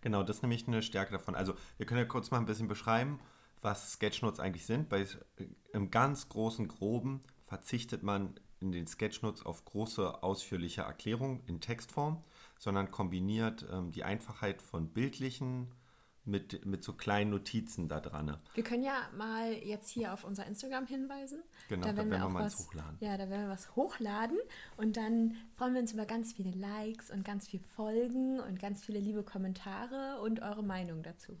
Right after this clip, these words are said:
Speaker 1: Genau, ähm, weil, äh, das ist ein Riesenthema,
Speaker 2: Ja.
Speaker 1: irgendwie, während ich mich jetzt damit ein bisschen beschäftigt habe. Es gibt ganz viele tolle Varianten und, ähm,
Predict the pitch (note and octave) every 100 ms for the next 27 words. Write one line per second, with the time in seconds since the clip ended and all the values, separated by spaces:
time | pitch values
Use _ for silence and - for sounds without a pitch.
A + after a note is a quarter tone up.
0 | - - - - F#2 F2+ - F#2+ G#2 G2+
1 | G2 G2 - - _ _ - _ _ _
2 | - G2+ A#2 D3+ D3 A#2 A#2 A#2 A#2+ A2+
3 | B2+ D3 D3 D3+ A#2+ D3+ D3+ F2 A#2 B2+
4 | G#2+ A2+ A#2 A#2+ - A#2+ B2 A#2+ G#2 G2
5 | A2+ A#2 - B2 C3 B2 C3 - - -
6 | - - - C3 - B2 B2 - A#2+ A2+
7 | A#2 A2 F2+ E2 G#2 C3 - - - -
8 | - G#2 G#2+ G#2+ G#2+ G#2+ G2 - G#2+ G#2
9 | G2+